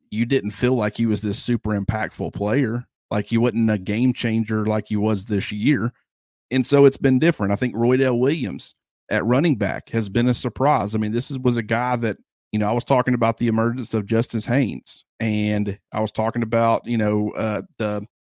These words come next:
development of Jam Miller and the fact that both of those two guys are gonna deserve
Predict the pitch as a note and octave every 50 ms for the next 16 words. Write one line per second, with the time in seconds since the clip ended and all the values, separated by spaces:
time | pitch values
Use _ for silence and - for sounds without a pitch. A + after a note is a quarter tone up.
0 | _ _ _ _ _ _ _ _ A2 G#2+ F#2 A2 A2+ B2 A#2 G2+ A#2+ B2 B2 A#2+
1 | G#2+ G2+ - A2+ A2+ A#2 A2+ A2 A#2 B2+ C#3 A#2+ G2 A1 B2 A#2+ - - A2 G#2
2 | G#2 G2 - - A2+ A#2 A#2+ - - G#2 G2+ G#2+ A2+ A#2 - - - A2 B2 -
3 | - A#2+ B2 B2 A#2 A2+ A2+ A2+ A#2 A2+ A#2 A#2 A2+ A2 G2+ G#2 G#2 G2+ F#2+ G2+
4 | F#2+ G#2 A2+ B2 B2 A#2+ G#2+ - -